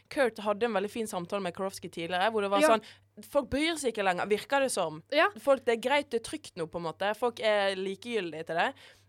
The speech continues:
Speaker 1: Og så blir jo han da ydmyket, han
Speaker 2: Ydmyket.
Speaker 1: sier til Blaine,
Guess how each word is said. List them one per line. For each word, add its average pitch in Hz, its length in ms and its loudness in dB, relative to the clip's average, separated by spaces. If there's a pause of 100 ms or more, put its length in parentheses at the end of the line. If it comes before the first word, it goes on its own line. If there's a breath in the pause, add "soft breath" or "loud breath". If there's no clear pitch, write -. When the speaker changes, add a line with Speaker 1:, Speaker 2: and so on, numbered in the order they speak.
(180 soft breath)
Speaker 1:
Og 339 100 0
så 359 120 -4 (200)
blir 330 160 2
jo 196 120 6
han 294 220 2
da 262 180 4 (160)
ydmyket, 240 480 -2
han 208 100 2
Speaker 2:
Ydmyket. 214 100 0
Speaker 1:
sier 269 260 -4
til 233 100 -6
Blaine, 185 300 0